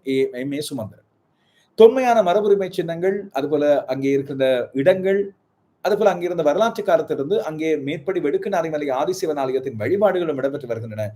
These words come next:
எனவே அவற்றை தடுக்க முடியாது என்று பிரதிவாதிகள் தரப்பில் ஆ-, முன்னிலையான சட்டத்தரணிகள் கனகீஸ்வரனும் எம் ஏ சுமந்திரனும் வாதிட்டிருந்தார். எனவே இந்த தொன்மையான மரபுரிமை மையங்களுக்கு பாதிப்பு, அதுபோல சேதங்கள் ஏற்படாத வகையில்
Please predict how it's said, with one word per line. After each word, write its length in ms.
எனவே 200
அவற்றை 240
தடுக்க 320
முடியாது 360
என்று 200
பிரதிவாதிகள் 580
தரப்பில் 380
ஆ-, 140
முன்னிலையான 460
சட்டத்தரணிகள் 640
கனகீஸ்வரனும் 760
எம் 160
ஏ 40
சுமந்திரனும் 560
வாதிட்டிருந்தார். 600
எனவே 200
இந்த 140
தொன்மையான 460
மரபுரிமை 460
மையங்களுக்கு 560
பாதிப்பு, 520
அதுபோல 300
சேதங்கள் 500
ஏற்படாத 360
வகையில் 360